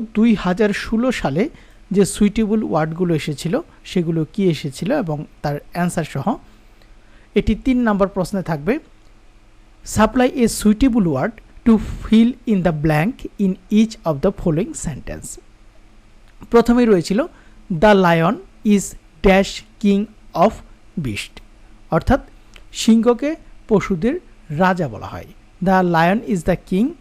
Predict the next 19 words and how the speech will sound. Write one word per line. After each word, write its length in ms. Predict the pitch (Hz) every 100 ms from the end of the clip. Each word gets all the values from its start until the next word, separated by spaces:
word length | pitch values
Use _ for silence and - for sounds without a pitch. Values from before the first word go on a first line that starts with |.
| - - - 156
of 80 | 226 - - 147
beast।" 280 | 113 - - - - - _ - - - _ - - 160
"Barking 400 | 190 247 - 220 226 - - - 170 175
dogs 260 | 143 - - - - - -
seldom," 420 | 208 196 156 151 - - - - - - - - - 156
এখানে 200 | 165 160
হবে 180 | 156 320 - - - - - 151
বাইট, 280 | 117 95 - - - -
অর্থাৎ 280 | 147 - 262 - - 190 143
ঘেউ 180 | 143 202 185
ঘেউ 140 | 220
করা 240 | 214 202 170
কুকুর 380 | - 139 240 - - _
কদাচিৎ 440 | - 202 180 - - -
কামড়ায়। 360 | 107 104 - - - - - -
"He 80 | - 240 -
finished 380 | 226 202 196 - - - -
first 340 | 190 208 - - - - - _ - - - - - - - - - - - _ - _ _ - - - _ _ _ - - - - - - - - - - 175
though 180 | 247